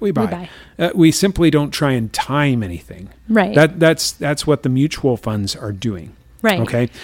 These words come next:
Speaker 1: Which means that on payday Friday, because the mutual funds are coming in with millions of dollars from
Speaker 2: Mm-hmm.
Speaker 1: everybody's paycheck,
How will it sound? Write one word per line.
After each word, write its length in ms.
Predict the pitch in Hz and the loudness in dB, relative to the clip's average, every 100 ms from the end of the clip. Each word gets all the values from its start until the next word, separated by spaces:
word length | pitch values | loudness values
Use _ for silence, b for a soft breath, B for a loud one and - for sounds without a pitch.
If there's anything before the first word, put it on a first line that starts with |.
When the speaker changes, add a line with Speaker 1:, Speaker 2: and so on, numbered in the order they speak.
| B - | B 2
Speaker 1:
Which 180 | 156 151 | 2 4
means 420 | 180 214 165 - | 4 6 4 2
that 100 | 143 | 2
on 160 | 135 | 0
payday 360 | 127 156 156 139 | 0 0 2 2
Friday, 480 | - 160 180 165 120 | 0 0 2 2 0
because 360 | 113 - 147 | -2 -2 -2
the 60 | - | 0
mutual 380 | 131 156 - 120 | -2 -2 -2 -4
funds 260 | - 107 107 | -2 -2 -2
are 60 | 107 | -4
coming 240 | 120 113 | -2 -2
in 180 | 113 110 | -2 -2
with 160 | 104 | -4
millions 460 | 120 120 156 180 170 | 0 2 2 2 0
of 120 | 135 | 0
dollars 420 | 143 147 135 101 | 4 4 4 0
from 140 | - - | -2 0
Speaker 2:
Mm-hmm. 80 | - | 2
Speaker 1:
everybody's 380 | 95 95 98 - | 2 2 -2 -8
paycheck, 640 | - 220 - 90 95 | -4 -4 -4 -8 -10